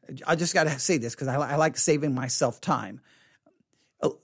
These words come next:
and some of you are gonna immediately argue, and you're gonna either argue with me that this teaches you can lose it, or that it teaches th-, uh, about people who claim to have it but never had it.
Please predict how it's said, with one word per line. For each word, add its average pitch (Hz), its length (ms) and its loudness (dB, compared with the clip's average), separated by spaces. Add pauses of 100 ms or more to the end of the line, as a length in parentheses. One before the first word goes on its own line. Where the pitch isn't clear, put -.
(140)
and - 200 0
some 233 180 4
of 220 100 4
you 202 60 4
are 175 40 4
gonna 175 120 2
immediately 165 360 0
argue, 151 480 2
and 139 80 2
you're 151 100 0
gonna 165 140 2
either 156 260 2
argue 160 320 2
with 151 160 -4
me 160 120 -4
that 135 160 -8
this 147 160 -8
teaches 139 340 -6
you 135 100 -4
can 127 200 -8
lose 196 260 4
it, 233 240 2 (340)
or 147 140 4
that 151 340 2
it 160 160 -4
teaches 160 420 -4
th-, - 140 -4
uh, 139 260 -4 (220)
about 147 360 2
people 170 340 -2
who 143 140 0
claim 180 340 2
to 156 80 -2
have 151 240 2
it 156 80 -4
but - 100 -8
never 139 260 0
had 120 260 -6
it. - 100 -20